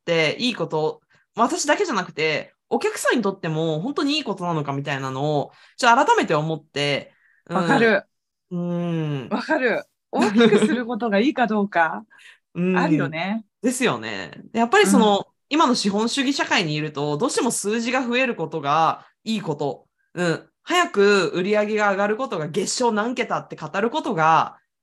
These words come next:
Speaker 1: 輝かしくって素敵なことって思われがちだけど、なんか私そこに結構すごい疑問符があって、うん。そこを求めるがあまり、なんか苦しくなってたりとか、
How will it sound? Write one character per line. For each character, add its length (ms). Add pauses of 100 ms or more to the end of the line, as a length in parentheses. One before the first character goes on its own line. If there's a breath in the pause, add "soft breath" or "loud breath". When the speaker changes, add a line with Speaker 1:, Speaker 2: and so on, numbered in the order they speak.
(120)
Speaker 1:
輝 340
か 480
し 120
く 100
っ 20
て 400
素 80
敵 220
な 100
こ 120
と 120
っ 120 (100)
て 400 (560)
思 200
わ 60
れ 80
が 120
ち 120
だ 120
け 100
ど、 440 (440)
な 80
ん 20
か 60
私 180
そ 160
こ 80
に 140
結 280
構 200
す 160
ご 80
い 180
疑 160
問 240
符 80
が 160
あ 40
っ 200
て、 440 (440)
う 80
ん。 400
そ 180
こ 200
を 40
求 200
め 120
る 80
が 140
あ 60
ま 100
り、 480 (760)
な 160
ん 40
か 360
苦 200
し 80
く 160
な 100
っ 120
て 100
た 100
り 100
と 100
か、 440